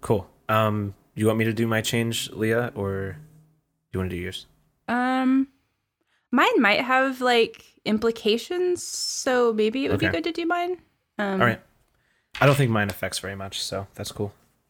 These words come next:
Speaker 2: Uh, so I thought, um, the thing that I hated the most about this movie was, like, what I talked about, I think, in the first part, how, like, Bella is really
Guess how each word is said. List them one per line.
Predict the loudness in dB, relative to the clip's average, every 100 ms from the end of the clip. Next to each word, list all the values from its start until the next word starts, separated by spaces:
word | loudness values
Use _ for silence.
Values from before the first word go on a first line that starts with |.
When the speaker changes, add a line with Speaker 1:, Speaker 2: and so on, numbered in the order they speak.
| _ _ 0
Speaker 2:
Uh, | 2 2 0 -4 -10 _ _ _ _ _ _ _ _ _ _ -2
so | 2 4 4 2 -6 -18 _ _
I | 4 4
thought, | 2 2 2 2 -2 _ -2
um, | 0 0 0 -4 -6 -12 _ _ _ _ _
the | -2
thing | 2 2
that | 4
I | 4
hated | 4 4 2
the | 2
most | 0 0 -2
about | -2 -2
this | -4
movie | -2 0 0
was, | 0 0 0 -4 -6
like, | -2 -2 -4 _ _ _ _
what | -4 -2
I |
talked | -2 -4 -2
about, | -2 -2
I | -2
think, | -2
in | -2
the |
first | -2 -6 -2
part, | -2 -2
how, | 0 0 2
like, | 0 -2 -4 _ -20 -20
Bella | -4 0 2 2
is | 0 -2 -4 -8 -10 -16 _ _ _
really | -2 0 2 0 -4